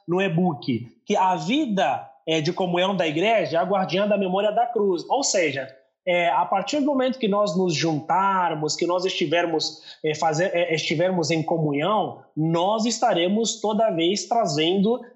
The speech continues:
à memória o sacrifício de cru-, a-, aliás, o sacrifício de Cristo na cruz, e também estaremos antevendo a sua segunda vinda, porque isso de fato aconteceu, é, no ambiente de comunhão, sabe? No ambiente comunitário.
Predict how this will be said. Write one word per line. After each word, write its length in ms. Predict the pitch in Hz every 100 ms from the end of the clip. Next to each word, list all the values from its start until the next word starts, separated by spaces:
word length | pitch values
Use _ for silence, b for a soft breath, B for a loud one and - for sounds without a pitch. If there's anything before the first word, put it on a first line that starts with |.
| _
à 120 | 156
memória 560 | 185 208 208 156 175 208
o 40 |
sacrifício 640 | 208 214 208 214 180 170 185
de 160 | 220
cru-, 280 | - 165 156 160
a-, 300 | 160 - 147
aliás, 200 | 160 151
o 40 |
sacrifício 500 | 170 156 160 202 185
de 120 | 165
Cristo 320 | 175 185 180
na 140 | 196 226
cruz, 440 | - 156 165 208 B B -
e 80 | 185
também 320 | 208 180 185
estaremos 560 | 214 240 190 190 220
antevendo 540 | 208 220 262 180 196 214
a 40 |
sua 160 | 214 226
segunda 440 | 226 196 226 277
vinda, 560 | 220 262 247 151 123 - _ _
porque 260 | 196 196
isso 380 | 202 220 294 285
de 140 | 214
fato 260 | 214 226 247
aconteceu, 960 | 247 262 254 277 277 190 185 208 262 - - _
é, 560 | 196 190 185 175 170 165
no 200 | 180 233
ambiente 800 | 254 247 233 214 240 - 277 -
de 240 | 151 233 277
comunhão, 640 | 220 180 156 143 113 104
sabe? 380 | - 190 147 113
No 100 | 147
ambiente 340 | 185 175 190 190
comunitário. 840 | 202 196 220 226 170 175 165 120